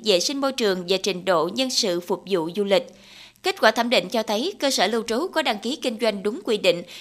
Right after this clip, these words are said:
đảm bảo các điều kiện kinh doanh lưu trú du lịch, các vấn đề an ninh trật tự, phòng cháy chữa cháy, an toàn vệ sinh thực phẩm và điều kiện môi trường. Bên cạnh đó, khách sạn có đủ điều kiện về vị trí, kiến trúc, trang thiết bị tiện nghi,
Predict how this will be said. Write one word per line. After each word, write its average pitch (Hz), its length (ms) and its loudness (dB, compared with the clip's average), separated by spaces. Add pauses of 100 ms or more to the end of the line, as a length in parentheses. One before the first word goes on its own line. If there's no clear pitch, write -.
đảm 233 200 2
bảo 202 200 6
các 370 180 -6
điều 220 140 0
kiện 190 280 0
kinh 226 280 -4
doanh 226 200 0
lưu 214 160 0
trú 233 280 -2
du 220 100 -2
lịch, 196 300 2 (240)
các 349 160 0
vấn 349 180 -4
đề 214 200 4
an 262 180 -2
ninh 262 140 -4
trật 196 200 -4
tự, 180 240 0
phòng 180 260 -4
cháy 262 120 -4
chữa 208 200 -4
cháy, 220 340 0
an 269 180 0
toàn 185 220 -2
vệ 175 100 0
sinh 220 160 -2
thực 185 180 -6
phẩm 202 320 -2
và 208 120 2
điều 175 180 -4
kiện 175 260 -4
môi 208 120 -2
trường. 196 260 0 (360)
Bên 294 160 0
cạnh 185 180 0
đó, 226 200 2
khách 370 180 -4
sạn 185 260 0
có 277 100 -2
đủ 208 160 0
điều 202 180 -2
kiện 180 400 -2
về 185 240 2
vị 180 160 -2
trí, 233 420 -2
kiến 240 220 -2
trúc, 381 180 0 (240)
trang 302 160 0
thiết 349 200 -6
bị 180 160 2
tiện 180 300 -2
nghi, 233 240 0